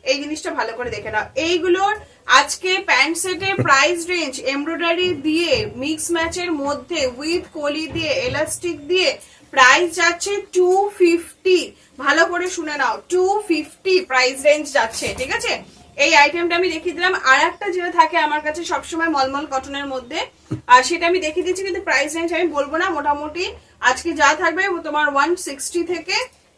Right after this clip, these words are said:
আহ, থ্রি ফিফটি রেঞ্জের মধ্যে, ঠিক আছে? ওটার আমি একটা দুটো অপশন খালি দেখিয়ে দিচ্ছি। পেপার প্রিন্ট যেটাকে বলে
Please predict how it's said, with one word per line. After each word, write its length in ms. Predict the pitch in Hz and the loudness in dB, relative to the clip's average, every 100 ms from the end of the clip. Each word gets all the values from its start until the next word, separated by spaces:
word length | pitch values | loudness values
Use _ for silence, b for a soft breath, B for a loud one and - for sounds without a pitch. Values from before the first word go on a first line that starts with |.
| 262 | 4
আহ, 180 | 269 262 | 4 4
থ্রি 160 | - 359 | 4 0
ফিফটি 440 | 359 285 - 349 | 0 -6 -6 -4
রেঞ্জের 380 | 311 254 254 262 | -2 -2 -2 -4
মধ্যে, 360 | 247 226 208 208 | -2 -6 -8 -10
ঠিক 140 | 294 | -8
আছে? 300 | 392 381 233 - _ _ _ _ _ _ _ - - | -6 -4 -6 -10 _ _ _ _ _ _ _ -20 -18
ওটার 220 | 247 269 | -12 -4
আমি 160 | 311 339 | -2 0
একটা 260 | 269 - 285 | 0 0 -2
দুটো 200 | 311 339 | 0 -2
অপশন 380 | 269 - 302 | -2 -4 -6
খালি 180 | 311 339 | -4 -4
দেখিয়ে 280 | 262 240 285 | -4 -4 -6
দিচ্ছি। 400 | 294 285 370 440 - - - | -8 -8 -6 -6 -10 -20 -8
পেপার 360 | 330 302 349 349 | 0 2 2 0
প্রিন্ট 360 | 339 370 359 330 | 0 -2 -2 -2
যেটাকে 360 | 302 302 330 | -2 -2 -4
বলে 380 | 277 247 247 | -2 2 2